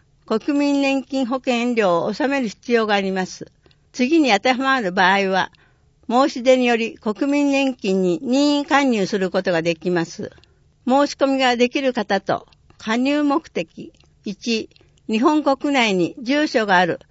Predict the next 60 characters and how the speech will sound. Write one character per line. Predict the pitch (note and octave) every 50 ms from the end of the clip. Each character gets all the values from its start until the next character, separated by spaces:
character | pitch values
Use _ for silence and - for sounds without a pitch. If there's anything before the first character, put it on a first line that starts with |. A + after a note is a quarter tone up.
| _ _ _ _ _ _ _
六 | G3+ G#3 G3+ - C4
十 | D4 D4+ D#4
歳 | - - - A#3 A3
か | - G3+
ら | F#3+ F3+ A#2+ -
六 | F#3+ G3 - - B3+
十 | C4 C#4+ C#4+
五 | C4 C4+ C4 C4
歳 | - C#4+ B3 B3+
未 | B3 B3+
満 | B3+ B3+ A#3+ A3 G3
の | F#3 E3
方、 | - F3 D3+ - - - - - - _ _ _ _ _ _ _ _
な | - A#3 A#3+ A#3+ F#3 C3+
お、 | - -
六 | - F3+ G3 - C#4
十 | C4 D4 D4 C#4+ C4
五 | C4+ C4+
歳 | - D4 C4 C4 C#4 C#4
以 | B3+ G#3
上、 | G#3 F3+ C#3+ - - _ _ - _ _ _ _ _ _ -
七 | G#3 G#3 A#3+ C4+ C#4+
十 | D4 D#4 D4
歳 | - - D#4 C4+ C4+
未 | C4 C4+
満 | C4+ C4+ B3+ A#3
の | G#3+ F#3+ F#3
方 | - F#3+ F#3+ - G3+ F#3
は、 | E3+ C3 - - _ _ _ _ _ _ _ _ F3+
受 | F#3 G3
給 | - - C#4 C#4 C4+
資 | - - -
格 | D4 C4 C4 -
期 | - - _
間、 | _ B3+ F#3 A#2 D2+ - _ _ _ _ _ _ - _ -
十 | G#3 A#3 D4 D4+ D4+ D4+
年 | D4 C4+ B3 A#3 G#3+ G3+
を | G3 G3
満 | G#3 A3 A3
た | - D4 D#4+
す | - D#4
ま | B3 A#3+ A3+
で | G#3+ G3+ F#3+
の | F3+ F3+ E3+ F3 F#3
期 | - - _ _ _ - -
間 | - C#4 B3+ A#3+ G#3 F#3
を | F3
任 | F3+ G#3+ A#3 C#4 D4 C#4+ C#4+
意 | D4
加 | - D4 C#4+
入 | C4+ C4 A3+ G3
す | F#3 - G3+
る | F#3 -
こ | F#3+ F3
と | F3+ F#3
が | F3 E3+
で | D#3+ E3 D#3+
き | - F#3
ま | E3+ E3 D#3+
す。 | D#3 - - - -